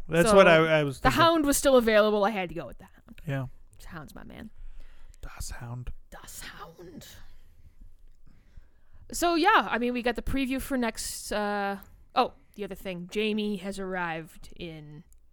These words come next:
Speaker 2: Winterfell.
Speaker 1: Yep.
Speaker 2: That's how this, uh, episode ended.
Speaker 1: Yep.
Speaker 2: He saw, uh, Bran across the, uh, across the way, and they had a, uh, the, uh, G-, uh, Giannorio's moment.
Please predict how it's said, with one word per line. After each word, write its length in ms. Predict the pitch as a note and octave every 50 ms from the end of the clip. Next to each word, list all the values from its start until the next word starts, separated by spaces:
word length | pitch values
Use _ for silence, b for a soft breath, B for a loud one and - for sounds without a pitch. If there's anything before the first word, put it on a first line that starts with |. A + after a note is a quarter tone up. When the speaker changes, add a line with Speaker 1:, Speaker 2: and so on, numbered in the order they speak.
| _ _ -
Speaker 2:
Winterfell. 440 | F#3+ E3 - - - - - - - - _ _ -
Speaker 1:
Yep. 280 | - D#3 D3 C3+ - _ _ _ _ _ - _ - - - - -
Speaker 2:
That's 180 | F3+ E3+ - -
how 160 | F#3 E3+ E3+
this, 340 | F3+ E3 D#3 - - - -
uh, 340 | D#3+ C3 F#2 E2+ - - G3 - - -
episode 420 | - - - - - - - - -
ended. 360 | F2 E2 D2+ - - - - - _ _ - _ _ _ - -
Speaker 1:
Yep. 160 | - - - - -
Speaker 2:
He 120 | - G3+
saw, 240 | - - F#3+ D#3+ C#3+ F3+ F#3 - -
uh, 240 | - F3+ E3 D3+ D3
Bran 520 | D#3+ - G3 F#3 E3+ D#3+ D3+ D3+ D3 E3+ - - - - -
across 480 | F3 - - - F3 D3+ D#3 - - -
the, 300 | - F#3 E3 E3 E3 D3+
uh, 260 | C#3 A2 A2 A2+ A2+ G3 G3 - _ _ _ _ _ _ _ _ _ _ _ _ _ _ _ _ _ _ _ _ _ -
across 380 | - - - G3+ - - -
the 120 | - - F3+
way, 220 | F3+ - F#3 - -
and 120 | E3 -
they 80 | F3+ F3+
had 220 | F3+ G3 - -
a, 240 | - - - E2 F2
uh, 180 | F2+ - - - - - - - - - - _ - - - _ _ _ _ _ _ _ _ _ -
the, 240 | G3 G3+ F#3+ E3+
uh, 120 | D3+ D3+ D#3
G-, 400 | F3+ F3+ F#3+ G#3+ G3 F#3 F3+ F3
uh, 300 | E3 D#3+ D3+ D3+ D#3 D#3 - - - - - - - - - _ _ _ - - - - - - - _ _ _ _ -
Giannorio's 680 | - G#3 G3+ G3 G3+ G3+ G3 F#3+ F#3 E3+ E3 E3 E3 -
moment. 480 | G3 F3 F3 E3 D#3+ E3 E3 - -